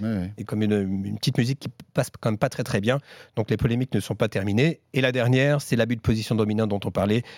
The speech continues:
Speaker 2: La F T C, lui, de la Federal Trade Commission, lui demande de revendre Instagram et WhatsApp, considérant que soixante-dix pour cent des Américains utilisent l'un des outils de Facebook. Donc c'est, euh, monopoly légal et abus de position do-, dominante.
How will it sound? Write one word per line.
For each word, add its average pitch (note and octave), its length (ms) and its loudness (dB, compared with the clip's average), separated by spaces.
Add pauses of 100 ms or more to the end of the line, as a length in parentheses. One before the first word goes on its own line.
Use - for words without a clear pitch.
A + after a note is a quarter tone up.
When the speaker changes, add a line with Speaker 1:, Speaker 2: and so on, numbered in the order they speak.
(140)
Speaker 2:
La G#2+ 120 4
F - 80 -8
T A#2 140 0
C, D3 380 2
lui, A#2 240 2
de A2+ 100 -4
la G2+ 160 0
Federal A#2+ 340 2
Trade G#2+ 280 -2
Commission, C#3+ 420 2 (380)
lui B2 100 2
demande C3+ 380 4
de C#3+ 40 2
revendre D#3 520 2 (360)
Instagram C#3 480 0
et E3 60 0
WhatsApp, C3+ 480 2 (200)
considérant C3+ 500 0
que - 100 -6
soixante-dix D#3 560 0
pour C3 160 -2
cent G#2+ 140 -2
des D#3 160 4
Américains B2+ 420 0
utilisent B2 340 0
l'un C#3 140 4
des B2 180 -4
outils A2 140 -6
de - 80 -8
Facebook. G#2+ 320 0 (320)
Donc G2 140 -6
c'est, - 160 -6
euh, G2+ 260 2
monopoly D3 640 0
légal D#3 500 2
et C3 100 2
abus C#3+ 200 2
de C#3+ 80 4
position C#3 360 0
do-, C3+ 360 0
dominante. C#3 440 0